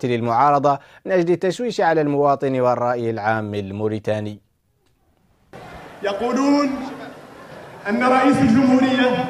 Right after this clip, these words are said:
Speaker 2: أن هذا النظام، أن هذه الحكومة تحاول أن تقوم بانقلاب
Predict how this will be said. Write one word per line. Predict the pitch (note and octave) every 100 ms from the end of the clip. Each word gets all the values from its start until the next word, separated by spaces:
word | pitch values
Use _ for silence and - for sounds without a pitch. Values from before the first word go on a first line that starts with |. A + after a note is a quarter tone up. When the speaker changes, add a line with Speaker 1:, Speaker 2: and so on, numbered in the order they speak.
| - - - - - - - A3
Speaker 2:
أن | A#3+
هذا | A#3 C4 C4+
النظام، | C#4 C#4+ C#4 C#4 C#4
أن | C#4 A#3
هذه | A#3+ C4+ C4+
الحكومة | C#4+ - C#4 C#4+ D4 D4 D4 - - - -
تحاول | - C4 C4+ C4+
أن | C4+ C4+ B3
تقوم | C4 B3+ B3+ B3+ C4
بانقلاب | B3+ B3 B3+ A#3+ B3 B3 A#3+